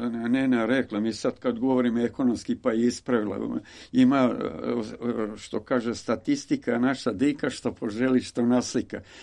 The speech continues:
ali taj frikcioni, sk-, skriveni efekat, vi znate, ako uzmete kurs evra, dve hiljade dvanaeste i dve hiljade dvadeset druge, on je za četrdeset posto nominalno uvećan.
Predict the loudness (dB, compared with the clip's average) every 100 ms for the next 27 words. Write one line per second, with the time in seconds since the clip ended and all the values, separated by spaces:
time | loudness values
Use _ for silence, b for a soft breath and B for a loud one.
0 | B -6 -2 0 0 -2 0 2 2 2
1 | 2 2 2 2 4 0 -4 -6 -6 -6
2 | -2 4 6 6 6 4 2 -2 -4 -10
3 | b b 0 2 4 2 0 0 -4 -4
4 | -4 -2 -2 -2 -6 -2 -2 -2 0 2
5 | 2 2 -8 -16 _ _ -4 0 0 2
6 | 2 2 0 -2 -2 -2 -2 -4 -12 -18
7 | -2 0 2 0 0 0 2 2 2 0
8 | 2 2 2 -2 -4 -6 -4 -4 -6 -10
9 | B B B 2 4 4 0 -4 -6 -6
10 | -6 -6 -4 0 2 2 0 -2 -2 -6
11 | -4 -2 2 4 6 4 4 2 0 0
12 | 0 -4 -8 -12